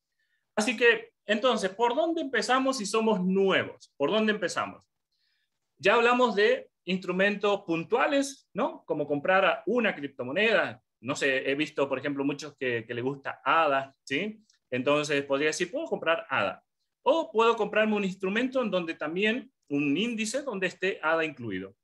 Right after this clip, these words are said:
Entonces, si uno va por, el intu-, por, eh, por una criptomoneda puntual,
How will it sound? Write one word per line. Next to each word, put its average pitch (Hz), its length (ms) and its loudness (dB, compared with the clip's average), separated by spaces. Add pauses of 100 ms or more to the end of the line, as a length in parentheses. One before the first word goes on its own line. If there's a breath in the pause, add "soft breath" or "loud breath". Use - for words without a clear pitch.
(500)
Entonces, 226 400 2
si 202 100 -4
uno 294 260 0
va 254 220 0
por, 214 160 0
el 185 80 0
intu-, 175 360 -8
por, 160 220 0
eh, 143 260 2
por 143 260 0
una 160 600 -2
criptomoneda 120 680 -2
puntual, 151 760 0